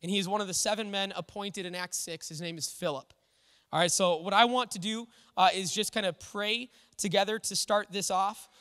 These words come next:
uh, and then read through each story, make a few observations of, of what this means for us, uh, and how we can kind of apply this.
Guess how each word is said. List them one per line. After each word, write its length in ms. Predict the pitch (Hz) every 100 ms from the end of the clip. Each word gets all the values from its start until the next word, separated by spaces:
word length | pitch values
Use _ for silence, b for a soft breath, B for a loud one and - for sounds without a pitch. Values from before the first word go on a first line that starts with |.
| b b
uh, 280 | 180 175 175
and 120 | 185
then 160 | 190 175
read 200 | 208 202
through 200 | - 202
each 200 | 202 175
story, 440 | - 208 196 214 202
make 220 | 196 190
a 20 |
few 220 | - 196
observations 840 | 185 180 - 156 185 196 208 196
of, 220 | 180 175 180
of 200 | 170 151
what 180 | 214 233
this 160 | 220
means 240 | 196 226 214
for 220 | - 208
us, 240 | 214 - - B B 160
uh, 60 |
and 140 | 165 160
how 160 | 196
we 120 | 202
can 120 | 190 170
kind 240 | 185 185
of 120 | 165 160
apply 500 | 156 - 170 170 175
this. 260 | 147 139